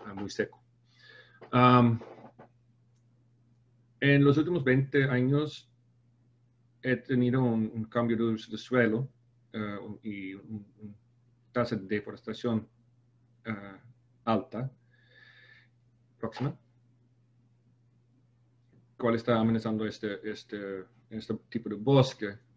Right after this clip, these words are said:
Am, los incendios forestales, eh, o los incendios, por una gran parte son causados por, eh, actividad humana y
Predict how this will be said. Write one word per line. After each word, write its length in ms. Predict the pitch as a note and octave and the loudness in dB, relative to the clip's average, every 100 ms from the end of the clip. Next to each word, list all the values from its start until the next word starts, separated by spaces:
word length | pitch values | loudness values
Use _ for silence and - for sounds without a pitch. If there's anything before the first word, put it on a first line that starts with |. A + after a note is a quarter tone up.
| _ _ | _ _
Am, 600 | B2 B2 B2 B2 A#2+ - _ _ _ _ _ _ _ _ | 0 4 4 4 2 -2 _ _ _ _ _ _ _ _
los 180 | B2+ C3+ | 2 4
incendios 360 | C#3+ F3+ A3+ - | 4 2 0 -2
forestales, 800 | D3 B2+ - D3 D#3 F3+ - _ _ _ _ _ _ _ _ - | -2 -2 4 6 6 2 -4 _ _ _ _ _ _ _ _ 0
eh, 420 | A2+ A2 G2+ G2 - - - _ _ _ _ _ _ _ _ _ _ _ _ - | 2 4 2 -2 -6 -16 -18 _ _ _ _ _ _ _ _ _ _ _ _ -4
o 80 | A2 | 0
los 180 | G#2+ A2 | 2 0
incendios, 720 | G2+ C3 B2+ A2+ A2 - _ - - - - - - | 0 4 4 4 0 -4 _ -20 -20 -20 -20 -20 -10
por 100 | - | 0
una 80 | B2 | 2
gran 220 | A#2+ C#3+ | 6 4
parte 600 | C3+ A#2+ - C#3+ C#3+ C#3 - _ _ _ _ _ _ _ | 6 0 2 2 2 0 -10 _ _ _ _ _ _ _
son 240 | - C3 A2+ | -6 -4 -2
causados 480 | A#2 A2+ A2+ B2 | -2 0 2 0
por, 340 | - G#2+ G2+ - | 0 -6 -6 -8
eh, 380 | G#2 G2+ G2 F#2+ - | -10 -8 -8 -10 -8
actividad 440 | G#2+ - G#2+ G2 - | -10 -4 -2 -2 -4
humana 540 | B2 A#2 C3 G#2+ G#2 - _ _ _ | 2 6 6 6 0 -8 _ _ _
y 520 | A#2 A2 G#2 G2+ - | 0 2 2 0 -4